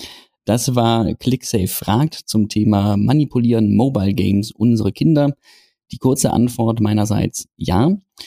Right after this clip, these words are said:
Ich bedanke mich ganz herzlich bei unseren Gästen Anja Schneider und Judith Eckhardt von Jugendschutznet.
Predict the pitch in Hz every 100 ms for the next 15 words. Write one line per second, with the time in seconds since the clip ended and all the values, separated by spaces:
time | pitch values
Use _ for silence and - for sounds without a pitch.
0 | - _ _ _ 139 139 117 135 143 127
1 | 123 107 110 113 110 113 113 - 104 92
2 | 107 104 101 98 80 - - 107 107 -
3 | 117 113 110 - 110 127 127 127 98 107
4 | - 113 117 - 110 - 107 107 107 104
5 | 107 120 160 131 - - - 90 156